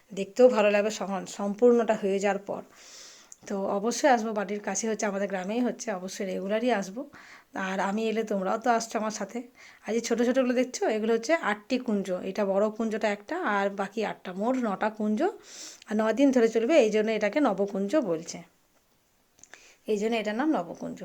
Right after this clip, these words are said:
এগুলো সব জমিগুলো দেখতেই পাচ্ছ, লেবেল করে দিয়েছে আর নটা কুঞ্জকে রেডি করছে।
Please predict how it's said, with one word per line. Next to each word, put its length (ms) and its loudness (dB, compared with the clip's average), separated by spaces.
এগুলো 260 -2
সব 140 -2
জমিগুলো 520 2
দেখতেই 280 -2
পাচ্ছ, 300 -4
লেবেল 320 2
করে 200 2
দিয়েছে 340 -2
আর 200 -4
নটা 280 -4
কুঞ্জকে 440 -2
রেডি 260 0
করছে। 380 -4